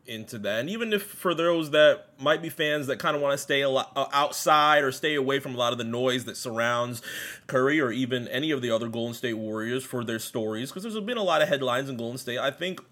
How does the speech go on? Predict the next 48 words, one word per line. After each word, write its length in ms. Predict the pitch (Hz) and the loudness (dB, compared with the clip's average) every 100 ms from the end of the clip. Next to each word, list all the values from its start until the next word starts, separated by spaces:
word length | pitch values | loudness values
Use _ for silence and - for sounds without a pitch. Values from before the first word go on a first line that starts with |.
| _ | _
many 380 | 123 131 160 185 | -6 -2 0 -2
want 360 | 135 139 143 - | 0 0 0 -4
to 80 | |
see 540 | 139 - 135 131 127 123 | -10 -4 -2 -2 -4 -6
what 160 | 117 120 | -8 -6
the 80 | 123 | -6
Warriors 540 | 117 120 123 123 120 | -4 -4 -2 -4 -4
are 80 | 120 | -6
going 320 | 107 110 113 | -6 -6 -6
to 100 | 127 | -6
do 240 | 104 113 | -6 -8
as 320 | - 113 117 113 | -2 0 0 0
they 100 | 120 | -2
are 120 | 123 | -2
still 480 | - 247 208 175 - - - | -4 -2 -2 -2 -8 -20 -10
very 380 | 240 269 254 214 | -2 2 4 4
well 260 | 151 127 120 | 6 4 2
positioned 720 | 131 110 156 - 101 131 - _ _ | -2 -2 -2 -2 -8 -8 -12 _ _
in 160 | 139 | -2
the 80 | 170 | 0
Western 380 | 131 123 127 131 | 2 2 0 -4
Conference 560 | 127 110 107 135 147 - - - | -2 -2 -2 -6 -8 -12 -18 -14
and 80 | 107 | -6
being 160 | 131 | 0
ready 180 | 127 165 | 2 4
to 100 | 156 | 2
fight 440 | 147 135 127 160 - | 2 4 4 4 -4
for 320 | - 143 143 | -2 2 2
an 160 | 139 117 | 2 0
N 160 | 117 | -4
B 160 | 120 131 | -2 -2
A 40 | |
championship. 580 | 127 180 226 - 127 101 | 0 -2 -2 -6 -8 -4
Their 180 | 131 - | -4 0
odds 320 | 165 180 170 | 4 4 2
are 140 | 143 | 0
a 60 | 123 | 0
lot 500 | 123 139 175 190 160 | -2 0 4 4 4
better 260 | 160 160 160 | 2 2 0
than 480 | 135 135 131 127 | 2 2 2 -2
many 240 | 123 151 185 | 0 0 0
that 140 | 127 | -2
are 80 | 113 | -2
getting 300 | 113 113 110 | -2 -2 -2
a 60 | 107 | -4
lot 260 | 104 107 | -2 0
of, 180 | 107 104 - - - - | -2 -4 -10 -14 -14 -6
uh, 420 | 95 95 90 82 | -2 0 0 -4